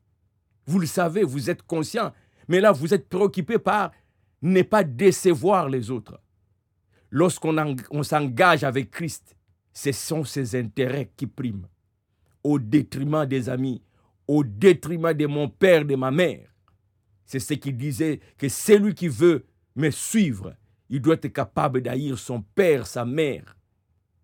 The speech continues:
Un amour qui ne change pas. Un amour où Jésus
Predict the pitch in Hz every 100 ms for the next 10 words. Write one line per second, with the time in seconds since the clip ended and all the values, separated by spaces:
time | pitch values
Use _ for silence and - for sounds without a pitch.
0 | _ 185 185 156 143 160 233 175 113 156
1 | 139 107 127 110 104 101 - - _ _
2 | _ _ _ - 233 208 185 175 185 233
3 | 202 143 - _ - 226 110 101 180 -
4 | 208